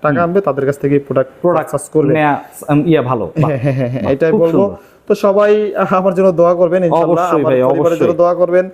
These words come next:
Speaker 1: আমার এই
Speaker 2: অবশ্যই।
Speaker 1: শোরুমের জন্য দোয়া করবেন, যেন আমার এই প্রতিষ্ঠানটা আল্লাহ তাআলা সুন্দর মতন
Speaker 2: বড়
Speaker 1: সঠিকভাবে
Speaker 2: উত্তর উত্তর ভাই
Speaker 1: জি, জি,
Speaker 2: উন্নতি হোক,
Speaker 1: ইনশাআল্লাহ।
Speaker 2: এটাই হচ্ছে চাই। তো দর্শক,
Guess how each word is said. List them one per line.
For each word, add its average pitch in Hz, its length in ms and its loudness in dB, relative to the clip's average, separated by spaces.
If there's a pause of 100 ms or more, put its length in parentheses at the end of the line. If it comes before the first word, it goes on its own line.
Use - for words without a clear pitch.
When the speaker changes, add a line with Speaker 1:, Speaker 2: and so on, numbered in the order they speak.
(280)
Speaker 1:
আমার 151 100 -2
এই 151 80 0
Speaker 2:
অবশ্যই। 156 220 0
Speaker 1:
শোরুমের 170 260 2
জন্য 170 1500 0
দোয়া 175 220 2
করবেন, 180 340 0 (360)
যেন 151 140 2
আমার 151 260 0
এই 156 60 4
প্রতিষ্ঠানটা 156 520 0
আল্লাহ 147 160 0
তাআলা 147 280 0
সুন্দর 147 320 -2
মতন 139 360 0 (840)
Speaker 2:
বড় 220 140 0
Speaker 1:
সঠিকভাবে 220 360 2
Speaker 2:
উত্তর 254 140 4
উত্তর 247 320 0
ভাই 214 180 2
Speaker 1:
জি, 233 60 2
জি, 233 60 2
Speaker 2:
উন্নতি 240 300 2
হোক, 208 80 2
Speaker 1:
ইনশাআল্লাহ। 226 240 2
Speaker 2:
এটাই 233 260 4
হচ্ছে 226 260 0
চাই। 123 320 -4
তো 247 80 0
দর্শক, 285 300 0